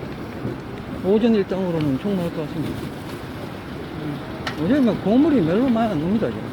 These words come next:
사람들이 이제. 고철이라든가 여러 가지 이제 비철 좀 가격이 좀 뛰다 보니까, 아, 경쟁이 심하고, 파지 같은 경우에도 좀 올라가지고 지금 거의 뭐,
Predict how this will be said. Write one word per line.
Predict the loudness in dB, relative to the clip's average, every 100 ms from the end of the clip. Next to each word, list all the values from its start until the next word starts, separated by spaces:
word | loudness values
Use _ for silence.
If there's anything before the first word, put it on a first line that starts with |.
| -8
사람들이 | -4 -2 -2 -4
이제. | -8 -10 -10 -12 -14 -14 -14 -12 -8 -8 -6 -8 -6 0
고철이라든가 | 0 2 2 4 4 2 2 2 2
여러 | 2 2
가지 | 2 2
이제 | 2 0
비철 | -2 0 0 0
좀 | 0 0
가격이 | 0 0 -4 -6
좀 | -8 -6
뛰다 | -4 -2
보니까, | -2 -4 -4 -4 -2 -2 -4 -10 -10 -8 -8 -8 -8 -8 -8 -6
아, | -4 -2 0
경쟁이 | 4 4 4
심하고, | 4 2 2 0 -2 -6 -8 -8 -8 -8 -8 -8 -8 -8 -8 -8 -8 -8 -8 -10 -10 -8 -8 -8 -10 -10 -6
파지 | 0 4 6
같은 | 4 4
경우에도 | 2 4 4 2 0 -2
좀 | -2 -2 2
올라가지고 | 2 2 0 0 0
지금 | -2 -2 -4 -4 -6 -8 -8 -8 -8 -10 -8 -8 -8 -10 -10 -10 -2
거의 | 2 4
뭐, | 4 2